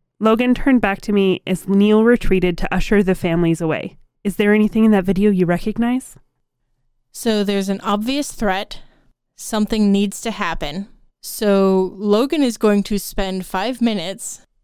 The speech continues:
Speaker 2: saying, "Hey, maybe you should consider taking them to a tavern." I don't get the impression that they've done this a lot. If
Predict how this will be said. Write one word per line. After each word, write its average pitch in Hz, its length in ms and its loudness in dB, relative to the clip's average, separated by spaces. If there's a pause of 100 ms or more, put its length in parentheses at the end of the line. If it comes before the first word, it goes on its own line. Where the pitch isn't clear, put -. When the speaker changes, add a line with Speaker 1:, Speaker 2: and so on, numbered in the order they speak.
Speaker 2:
saying, 202 480 -4
"Hey, 294 360 -4
maybe 226 300 0
you 277 100 2
should 254 180 -6
consider 208 380 -2
taking 202 380 -2
them 196 180 2
to 247 160 0
a 277 60 0
tavern." 254 640 -4 (800)
I 233 140 -4
don't 254 260 0
get 262 220 -4
the 240 120 -2
impression 226 720 0 (240)
that 220 220 -2
they've 220 240 0
done 202 240 2
this 190 180 0
a 190 80 -2
lot. 180 420 -6 (800)
If 202 420 -4